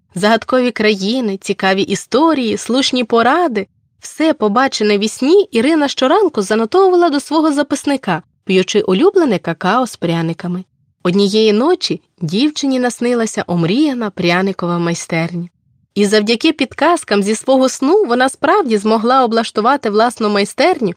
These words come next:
в центрі рідного міста. Пряникова фея дивувалася, що лише за рік у її житті відбулися такі дивовижні зміни.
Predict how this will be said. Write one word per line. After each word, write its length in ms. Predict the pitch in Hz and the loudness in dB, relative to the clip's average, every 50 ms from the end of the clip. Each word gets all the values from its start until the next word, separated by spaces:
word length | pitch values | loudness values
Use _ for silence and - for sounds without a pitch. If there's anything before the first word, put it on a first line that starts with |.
| _ _ _ | _ _ _
в 80 | - - | -20 -10
центрі 540 | - - 294 370 392 339 - - 185 170 165 | -4 0 2 2 2 2 2 0 -2 -2 0
рідного 520 | 214 302 403 415 - 294 294 262 262 269 | 2 2 2 2 2 -2 -2 -2 -2 -2
міста. 500 | 233 202 185 180 170 - - - 175 185 _ _ _ _ _ _ _ _ _ _ _ _ _ _ _ _ | 0 0 0 0 -2 -4 -10 -12 -12 -14 _ _ _ _ _ _ _ _ _ _ _ _ _ _ _ _
Пряникова 540 | - 240 247 285 320 330 302 320 302 302 302 | -2 0 2 2 2 2 2 2 2 2 2
фея 300 | - - 392 381 349 349 | 2 2 2 2 4 4
дивувалася, 800 | 320 359 349 349 349 330 330 359 415 403 302 214 - - - - - _ | 2 2 2 2 2 2 4 4 4 4 2 0 -2 -6 -10 -14 -14 _
що 260 | - - - - 180 | -14 -10 -4 -2 -2
лише 340 | 170 180 185 - - 190 185 | 0 0 -2 -2 -2 -2 0
за 160 | 175 175 175 | 0 0 0
рік 360 | 175 185 247 302 320 302 - - | 0 2 0 0 0 -2 -4 -4
у 80 | - 202 | -4 -2
її 280 | 190 185 180 180 190 185 | 0 0 0 0 0 0
житті 440 | 165 196 185 170 - 262 311 330 | 0 -2 -4 -4 -2 0 0 0
відбулися 580 | 269 254 208 196 214 214 214 240 226 - - 190 | 0 0 -2 0 0 2 2 0 0 -2 -4 -4
такі 420 | - - 190 185 - - 349 415 | -2 -2 -2 -2 0 2 2 2
дивовижні 720 | 381 277 226 196 180 175 170 180 208 240 214 - 202 190 | 4 2 2 0 0 0 0 0 -2 -2 -2 -2 -2 -2
зміни. 480 | 185 - 180 170 170 170 165 165 170 185 | -2 -2 -2 -2 0 0 -2 -2 -4 -8